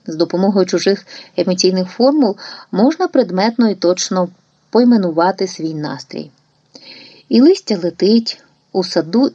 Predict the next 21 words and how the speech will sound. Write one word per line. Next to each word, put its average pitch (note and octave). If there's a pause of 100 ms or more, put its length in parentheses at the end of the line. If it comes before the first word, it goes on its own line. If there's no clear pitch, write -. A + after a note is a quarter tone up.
із G3
вишень F3+ (420)
баргицеве, D#3+ (600)
оранжеве C4
з A3+
кленів, F3+ (300)
червоне F3+
з -
червоних E3
дубів, F3+ (680)
І G3+
вільхий A#3+
осик G#3+ (120)
облітає F3+
зелене, F3 (120)
крицеве, D#3+ (640)
і F3+
сиве A3+ (160)
із F#3
верб E3+
облітає, F#3